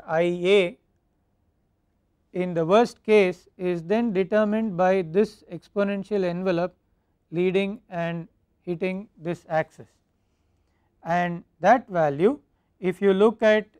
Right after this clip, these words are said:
the expression for I A, this value will then arise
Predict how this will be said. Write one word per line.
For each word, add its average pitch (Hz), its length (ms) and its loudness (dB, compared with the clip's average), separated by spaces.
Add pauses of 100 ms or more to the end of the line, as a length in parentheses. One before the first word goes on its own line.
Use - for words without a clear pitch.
(120)
the 170 120 -8
expression 214 680 -4
for 175 220 -4
I 156 80 0
A, 160 400 -4 (640)
this 226 240 -2
value 208 520 2
will 196 200 -4
then 226 280 -2 (720)
arise 202 480 2